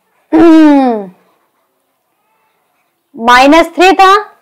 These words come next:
प्लस टू था, माइनस लगा हुआ है और fill in the blanks है। तो अगर हम माइनस सेवन करेंगे तो ये माइनस माइनस होके प्लस हो जाएगा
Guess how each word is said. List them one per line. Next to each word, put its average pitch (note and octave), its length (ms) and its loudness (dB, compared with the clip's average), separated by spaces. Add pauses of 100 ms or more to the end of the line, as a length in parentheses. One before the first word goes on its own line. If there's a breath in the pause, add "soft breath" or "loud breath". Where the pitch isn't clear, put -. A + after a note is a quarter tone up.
(220)
प्लस D4 360 -2
टू F4 140 2
था, F#4 240 2
माइनस D4+ 480 0
लगा D4+ 200 0
हुआ E4 180 2
है F#4 140 4
और F#4 100 -6
fill D4 180 -4
in D4 100 -2
the D#4 140 -2
blanks G4+ 320 0
है। G4 120 2 (680)
तो C#4 40 0
अगर D#4 220 2
हम G4 200 2
माइनस C4+ 400 0
सेवन G4+ 380 2
करेंगे C4+ 500 0 (380 loud breath)
तो D#4+ 60 -2
ये F4 140 2
माइनस C#4+ 460 -2
माइनस E4+ 320 -2
होके E4+ 220 -2
प्लस F#4+ 300 0
हो G4 60 2
जाएगा C4+ 360 2